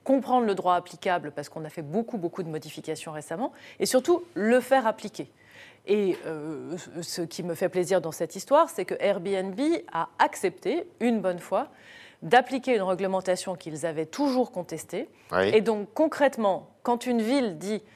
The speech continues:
Speaker 1: Il n'y a pas de location de courte durée sans enregistrement pour que je puisse vérifier que le propriétaire respecte bien les règles »,
Speaker 2: Oui.
Speaker 1: eh bien, les annonces d'Airbnb,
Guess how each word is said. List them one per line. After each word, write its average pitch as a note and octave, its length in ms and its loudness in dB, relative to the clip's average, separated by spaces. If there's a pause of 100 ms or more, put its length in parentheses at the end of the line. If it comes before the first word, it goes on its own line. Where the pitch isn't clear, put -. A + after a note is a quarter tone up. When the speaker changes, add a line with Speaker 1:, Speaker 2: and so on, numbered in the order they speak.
(260)
Speaker 1:
Il F#3 160 -4
n'y G3 100 0
a G#3 80 4
pas C4+ 200 6
de A3 100 0
location G#3+ 440 0
de G#3+ 60 -8
courte F#3+ 300 -8
durée F3 260 -2
sans D#3 340 -6
enregistrement A3 880 2
pour F3+ 260 -4
que F3+ 140 -2
je F3+ 140 0
puisse F#3+ 340 -4
vérifier G3+ 600 0
que E3+ 100 -6
le D#3+ 100 -4
propriétaire F3 720 -2
respecte G#3+ 600 -2
bien D#3 200 -8
les D3+ 140 -6
règles », E3 360 -4
Speaker 2:
Oui. F2 200 2 (500)
Speaker 1:
eh F#3+ 140 0
bien, F#3+ 400 2
les F3 320 -2
annonces A3 300 2
d'Airbnb, F3 540 -2